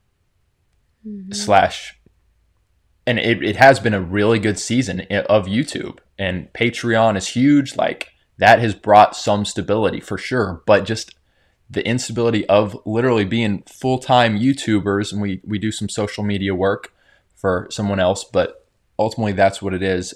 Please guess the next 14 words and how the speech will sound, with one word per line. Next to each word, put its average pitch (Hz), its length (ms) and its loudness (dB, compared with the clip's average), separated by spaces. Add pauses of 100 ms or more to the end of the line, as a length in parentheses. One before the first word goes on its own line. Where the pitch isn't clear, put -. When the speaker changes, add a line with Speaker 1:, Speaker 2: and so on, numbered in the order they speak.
Speaker 2:
um, 92 300 -6
and 95 180 -4
now 95 520 4 (760)
bringing 95 380 -2
a 90 40 -2
baby 95 400 0
into 90 140 -4
the 87 80 -4
picture - 580 -6 (200)
and 85 260 -8
just - 320 -12 (1300)
all 107 160 4
Speaker 1:
Yeah. 95 60 0
Speaker 2:
that, - 160 -4